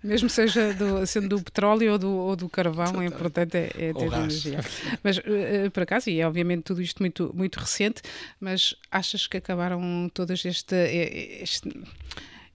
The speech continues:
Speaker 1: este ambiente que só se falava de sustentabilidade e de diversidade e inclusão, e nós em recursos humanos vivemos muito isso, em que,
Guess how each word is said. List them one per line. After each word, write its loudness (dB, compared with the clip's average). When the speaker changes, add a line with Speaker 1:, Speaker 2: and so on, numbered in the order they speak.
Speaker 1:
este 2
ambiente 2
que -6
só 4
se -2
falava 2
de -4
sustentabilidade 2
e 2
de -2
diversidade 2
e 4
inclusão, 2
e 4
nós 2
em 2
recursos -4
humanos 0
vivemos 2
muito 2
isso, 0
em 0
que, -14